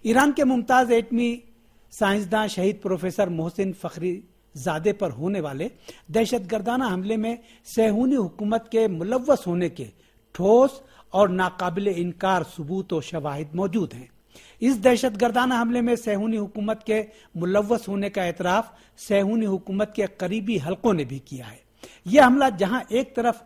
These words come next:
ایران کی ترقی و پیش رفت روکنے میں ناکامی پر صہیونی اور سامراجی حلقوں کی تل ملاحٹ اور ان کی مایوسی کی علامت ہے، وہیں موجودہ حالات میں اس حملے کے بعض دیگر محرکات اور عوامل بھی ہو سکتے ہیں۔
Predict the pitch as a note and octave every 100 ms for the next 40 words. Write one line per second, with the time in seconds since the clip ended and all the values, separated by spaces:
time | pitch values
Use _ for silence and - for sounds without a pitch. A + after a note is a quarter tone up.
0 | - G3 G3+ A#3 A#3 G#3+ F#3+ F#3 - G#3+
1 | G3+ F#3+ F3 F#3+ G3+ - D#3+ E3+ A#3 A3
2 | A#2+ - - - - E3+ F#3 F3+ G3+ A3
3 | C4 - B3 - F#3+ E3+ G3 A3+ G#3 -
4 | F3 F3 F3 F3+ G3 D3+ E3 G#3+ G#3 G3+
5 | G#3 - - _ - A3+ G#3+ E3+ E3+ F3+
6 | E3+ A#3+ - - G3 E3+ F#3 F3+ G#3 D#3
7 | D#3 E3 F#3 - D4+ A3 D#3+ D3+ D3+ D3
8 | E3 A#3+ - - - E3 G3+ C4 D4+ A3+
9 | G3+ A#3 B3+ F#3+ F#3 F#3+ A#3 A#3+ A#3+ G#3+
10 | F3 F3+ F#3+ A3 A3 G#3 G#3+ A3+ - -
11 | C#3 D#3+ G3+ A#3+ D3 B2 A3+ B3 C#4 G3
12 | D3+ D#3 D#3 E3 D#3+ G#3 - - - F3
13 | F3+ E3 E3+ E3+ F#3 G#3 D3+ D#3 - F#3+
14 | C#3+ - D#3 A#2+